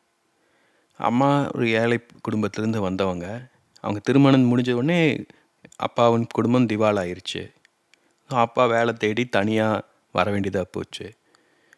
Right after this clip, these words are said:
அப்போ அவ அம்மாவுக்கு வந்து பத்து, பன்னெண்டு வயசு தான் இருக்கும். அப்பாவுக்கு இருபது வயசு இருக்கும்னு நினைக்கிறேன். அப்போ அவங்களுக்கு எவ்வளவு கனவுகள் இருந்திருக்கும். ஒரு பெரிய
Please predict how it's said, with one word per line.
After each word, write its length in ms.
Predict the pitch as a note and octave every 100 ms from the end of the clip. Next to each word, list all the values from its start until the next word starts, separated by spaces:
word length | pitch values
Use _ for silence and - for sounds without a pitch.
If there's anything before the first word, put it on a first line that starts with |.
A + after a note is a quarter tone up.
| _ -
அப்போ 560 | B2+ - C3+ C3+ C3 - _
அவ 240 | - A2+
அம்மாவுக்கு 460 | B2 C3 C3+ B2+ B2+
வந்து 200 | A#2+ C#3+
பத்து, 260 | - A#2 A2+
பன்னெண்டு 200 | A2 G#2+
வயசு 200 | G#2+ A2
தான் 160 | C3 A#2
இருக்கும். 340 | A2 - C#3+
அப்பாவுக்கு 800 | A#2+ - G#2+ A2 G#2+ A2+ G#2+ G#2
இருபது 220 | G2 F#2+
வயசு 260 | G2 G#2 -
இருக்கும்னு 280 | F2 - F2+
நினைக்கிறேன். 420 | E2 - F#2 A2 - _ _ _ _ _ _ _
அப்போ 240 | _ C#3+ B2
அவங்களுக்கு 360 | A#2+ B2 G#2+
எவ்வளவு 280 | A2 E3 F3+
கனவுகள் 500 | - C3 D3 F3 D#3
இருந்திருக்கும். 600 | A2 G#2+ G2+ G2 - F2 - _ _
ஒரு 140 | - -
பெரிய 260 | G#2+ A#2